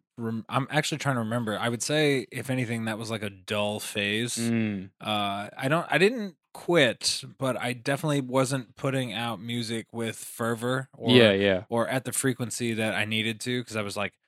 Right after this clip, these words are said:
Speaker 1: I don't know, trying to discover myself and shit.
Speaker 2: Yeah.
Speaker 1: It's kinda, high school is where I discovered, um, marijuana.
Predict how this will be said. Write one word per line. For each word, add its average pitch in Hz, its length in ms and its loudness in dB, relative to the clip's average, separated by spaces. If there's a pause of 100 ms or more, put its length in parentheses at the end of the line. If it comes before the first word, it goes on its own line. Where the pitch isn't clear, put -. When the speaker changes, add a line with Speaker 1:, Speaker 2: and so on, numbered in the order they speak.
(720)
Speaker 1:
I 95 40 -14
don't 95 280 -6
know, 90 80 -8
trying 98 260 -6
to 90 60 -14
discover 90 480 -4
myself 92 500 -6
and 101 140 -12
shit. 123 100 6
Speaker 2:
Yeah. 98 280 8 (180)
Speaker 1:
It's 123 180 -2
kinda, 135 440 2 (140)
high 151 140 -2
school 135 300 0
is 110 80 -2
where 117 200 2
I 110 100 2
discovered, 107 680 -2
um, 98 760 -10 (460)
marijuana. 110 600 -4